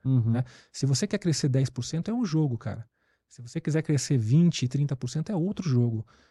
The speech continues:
Speaker 2: que vai sacrificar muito mais, é, é, é, talvez investimentos da companhia, que vai sacrificar mui-, vai sacrificar muito mais o teu tempo,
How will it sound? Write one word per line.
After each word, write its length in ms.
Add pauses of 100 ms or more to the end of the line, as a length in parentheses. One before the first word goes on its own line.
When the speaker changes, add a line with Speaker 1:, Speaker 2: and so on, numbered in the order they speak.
(100)
Speaker 2:
que 120
vai 160
sacrificar 540
muito 360
mais, 320
é, 60
é, 600
é, 100
talvez 280
investimentos 520
da 100
companhia, 640 (220)
que 100
vai 100
sacrificar 460
mui-, 340
vai 100
sacrificar 380
muito 260
mais 220
o 40
teu 120
tempo, 460